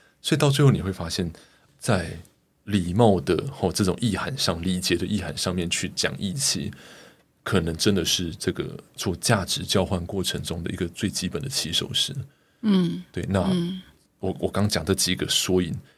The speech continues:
Speaker 1: 你回归到或回推到一些在社会上苦苦找不到这种适应的生态位置的人，会不会好像都相对适用，都，都可以适用，都套用得了？
Speaker 2: 嗯。
Speaker 1: 对，就是说他们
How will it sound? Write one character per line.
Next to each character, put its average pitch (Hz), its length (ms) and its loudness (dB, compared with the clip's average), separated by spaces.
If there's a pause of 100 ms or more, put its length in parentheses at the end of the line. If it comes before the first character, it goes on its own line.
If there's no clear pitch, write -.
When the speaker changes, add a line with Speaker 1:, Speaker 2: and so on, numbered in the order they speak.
(200)
Speaker 1:
你 87 240 -8
回 95 340 -4
归 113 240 4
到 110 180 2
或 95 140 0
回 - 180 -8
推 - 200 -6
到 87 200 -6
一 87 40 -4
些 87 320 -2
在 82 360 -6
社 110 260 0
会 92 180 -2
上 85 180 -4
苦 85 180 -6
苦 92 160 -4
找 87 160 -2
不 87 160 -6
到 87 200 -4
这 92 100 -8
种 87 180 -8
适 101 300 2
应 90 220 0
的 85 200 -6
生 - 200 0
态 87 140 -6
位 90 140 -2
置 85 140 -6
的 76 120 -6
人， - 200 -6 (920)
会 - 140 -6
不 92 100 -2
会 - 20 2
好 - 140 -2
像 - 120 -2
都 85 140 -4
相 - 200 -4
对 87 120 -2
适 80 200 -2
用， - 160 -6
都， 92 220 -2
都 98 100 0
可 - 140 -6
以 90 60 -4
适 - 240 -2
用， 110 160 -6
都 95 120 -4
套 92 220 0
用 92 140 0
得 87 80 -4
了？ - 300 -6 (400)
Speaker 2:
嗯。 180 460 2
Speaker 1:
对， 107 100 -10 (100)
就 - 100 -4
是 - 160 -2
说 85 240 -2
他 - 140 -4
们 82 340 -2